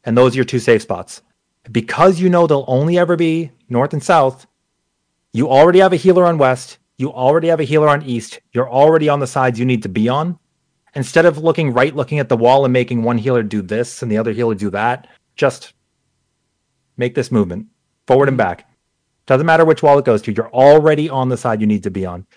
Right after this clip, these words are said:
That's my preferred method. You could pre-position, like, ten, fifteen seconds in advance. You already know what to do and there's no confusion,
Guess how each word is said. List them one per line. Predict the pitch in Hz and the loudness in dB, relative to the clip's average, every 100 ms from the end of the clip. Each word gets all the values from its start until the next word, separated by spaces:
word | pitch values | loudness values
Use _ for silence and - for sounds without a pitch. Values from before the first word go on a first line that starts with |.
| _ _ _ | _ _ _
That's | - 123 | -4 0
my | 139 | 0
preferred | 127 127 131 | -2 -2 0
method. | 117 117 147 - _ _ | 0 -2 -4 -6 _ _
You | 110 | -6
could | 110 - | -6 -8
pre-position, | - 135 127 120 - 127 123 127 _ | -6 -4 0 -2 0 -2 -2 -6 _
like, | 98 92 _ | -10 -10 _
ten, | - 127 123 | -6 -4 -2
fifteen | 123 127 120 | -4 -4 -2
seconds | 123 117 113 | -2 -2 -2
in | 120 | -2
advance. | 104 107 147 - _ _ _ _ | -2 -4 -4 -10 _ _ _ _
You | - - | -16 -8
already | 110 123 127 | 2 2 4
know | 131 | 0
what | 123 | 0
to | 113 | 2
do | 123 | 0
and | 123 | 2
there's | 98 | 0
no | 110 107 | -2 -2
confusion, | 104 104 101 156 | -4 -4 -6 -8